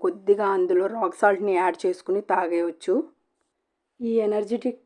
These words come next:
డ్రింక్ మీకు నచ్చితే ఒక లైక్ చేసి మీ ఫ్రెండ్స్కు షేర్ చేయండి. అలాగే మీరు తప్పకుండా మీ ఫీడ్‌బ్యాక్‌ను కామెంట్ చేయండి.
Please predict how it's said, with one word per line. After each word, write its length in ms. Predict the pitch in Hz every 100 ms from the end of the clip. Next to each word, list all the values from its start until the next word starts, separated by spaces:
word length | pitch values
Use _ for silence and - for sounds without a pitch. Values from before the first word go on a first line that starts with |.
| _ 190
డ్రింక్ 320 | 196 202 202
మీకు 160 | 202
నచ్చితే 340 | 190 175 214 190
ఒక 180 | 180 180
లైక్ 320 | 185 185 180
చేసి 280 | - 196 190
మీ 120 | 190 185
ఫ్రెండ్స్కు 420 | 196 185 - 208
షేర్ 280 | - 180 175
చేయండి. 400 | 180 175 175 269 - _ _ _ - _ _ -
అలాగే 480 | 202 214 214 208 185 180 - _ _ _ _ -
మీరు 220 | 208 190
తప్పకుండా 560 | - 180 - 214 220 202 196 - - -
మీ 140 | 208 202
ఫీడ్‌బ్యాక్‌ను 600 | 220 208 196 196 196 185
కామెంట్ 400 | 190 180 185 185
చేయండి. 400 | 196 180 180